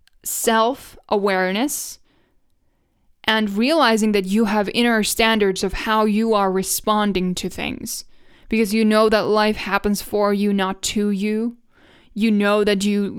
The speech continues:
no longer wanna hold on to victim mentality. You're done with that. You're done with the old you.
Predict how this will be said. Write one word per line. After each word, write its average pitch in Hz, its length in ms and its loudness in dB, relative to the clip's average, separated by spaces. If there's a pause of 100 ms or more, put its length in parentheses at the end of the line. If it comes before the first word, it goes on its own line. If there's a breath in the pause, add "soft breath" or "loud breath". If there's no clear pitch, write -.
(140)
no 196 260 4
longer 220 320 2
wanna 214 300 2
hold 220 260 2
on 214 200 2
to 220 220 -2
victim 208 380 -2
mentality. 220 640 0
You're 196 260 0
done 208 480 2
with 226 240 0
that. 214 320 0
You're 214 160 0
done 214 320 2
with 220 200 0
the 202 120 0
old 202 320 0
you. 202 380 -4